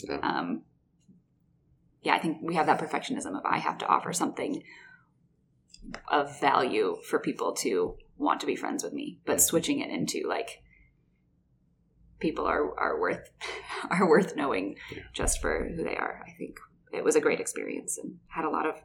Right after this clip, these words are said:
Speaker 2: pretty vulnerable conversations with
Speaker 1: Mm.
Speaker 2: some of the other coaches and students and parents. And,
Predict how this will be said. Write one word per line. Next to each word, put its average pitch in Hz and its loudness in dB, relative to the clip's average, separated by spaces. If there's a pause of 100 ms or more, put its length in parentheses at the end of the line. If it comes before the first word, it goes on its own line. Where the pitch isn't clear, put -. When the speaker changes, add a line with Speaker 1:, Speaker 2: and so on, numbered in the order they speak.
(420)
Speaker 2:
pretty 165 -2
vulnerable 160 0
conversations 165 -2
with 139 0
Speaker 1:
Mm. - -6 (360)
Speaker 2:
some 143 0
of 156 2
the 165 2
other 175 2
coaches 196 2
and - -2
students 147 4
and 147 -2
parents. 175 4
And, - -2